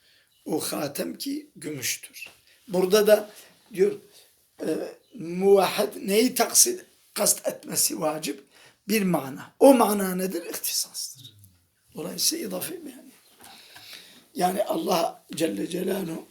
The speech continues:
ismini iptidaya mahsus. Yani sadece Allah'ın ismiyle başlamak. Ki buna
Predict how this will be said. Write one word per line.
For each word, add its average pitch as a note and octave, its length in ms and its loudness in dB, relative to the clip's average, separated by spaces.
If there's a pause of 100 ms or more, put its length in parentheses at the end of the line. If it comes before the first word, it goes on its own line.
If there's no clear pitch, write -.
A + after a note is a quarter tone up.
ismini G3 680 -2 (580)
iptidaya D#4 680 -2
mahsus. - 440 -6
Yani G3 280 4
sadece G3+ 720 4 (460)
Allah'ın F3 540 -4
ismiyle A#3 680 0 (460)
başlamak. - 460 -4 (1700)
Ki G3 180 -8
buna G#3+ 440 -2